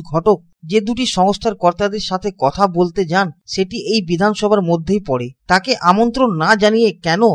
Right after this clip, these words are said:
জেলা তৃণমূল শ্রমিক সংগঠনের সভাপতি অভিজিৎ ঘটক চলে গেলেন,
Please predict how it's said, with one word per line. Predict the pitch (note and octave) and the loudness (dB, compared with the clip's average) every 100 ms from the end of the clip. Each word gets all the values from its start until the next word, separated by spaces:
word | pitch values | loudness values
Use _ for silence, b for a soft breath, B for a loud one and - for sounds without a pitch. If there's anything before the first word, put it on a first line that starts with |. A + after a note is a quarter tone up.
| C3 C#3 | 0 -2
জেলা | F3 G#3 | 0 0
তৃণমূল | G#3 F#3+ G#3 G#3+ | 0 -2 0 0
শ্রমিক | - F3 F#3+ F#3+ | 0 -2 -2 -2
সংগঠনের | F#3 F#3 F#3+ F#3+ | 0 2 0 -2
সভাপতি | F3 E3+ F3 F#3+ F#3 | -2 0 0 -2 0
অভিজিৎ | C3 E3 F3+ E3 | 0 0 -4 -10
ঘটক | D3+ E3 E3+ - | -6 -6 -6 -6
চলে | D#3+ F3+ | -4 0
গেলেন, | F#3+ G#3 | 2 0